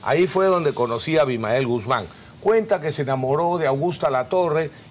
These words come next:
y que se fastidió con Abimael, que era su jefe político, eh, porque se enamoró de él en vez de, en vez de haberse enamorado de él, de Tapia. Y después dijo, "Pero,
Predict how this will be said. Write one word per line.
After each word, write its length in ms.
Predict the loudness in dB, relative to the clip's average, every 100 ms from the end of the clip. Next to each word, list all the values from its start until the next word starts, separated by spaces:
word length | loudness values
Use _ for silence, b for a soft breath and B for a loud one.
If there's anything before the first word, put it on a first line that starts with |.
| -8
y 120 | -6
que 240 | 0 0
se 180 | 0 -4
fastidió 600 | -6 -8 -6 -6 -2 -2
con 200 | -2 -2
Abimael, 640 | 0 0 0 0 0 -4 -10 B B B
que 100 | -2
era 100 | 0
su 140 | 0 -4
jefe 300 | -2 -2 -2
político, 720 | -2 -2 -2 -4 -6 -6 -8 -10 B B B B B
eh, 220 | 0 0 0
porque 500 | 2 2 0 -2 0
se 120 | 0
enamoró 460 | -2 0 0 0 2
de 160 | 2
él 80 | 2
en 100 | 2
vez 160 | 2 2
de, 360 | 4 2 0
en 100 | -2
vez 160 | 2 2
de 80 | 2
haberse 260 | 0 0
enamorado 500 | -2 -2 -2 2 2 4
de 100 | 2
él, 140 | 0 -10 -14
de 400 | -4 0 2 0
Tapia. 380 | 0 -2 -2 -16 -16 -20 B B B B B -2
Y 100 | 0
después 320 | 2 2 4
dijo, 380 | 2 2 -4 -4 -6
"Pero, 600 | 0 2 2 2 0 -2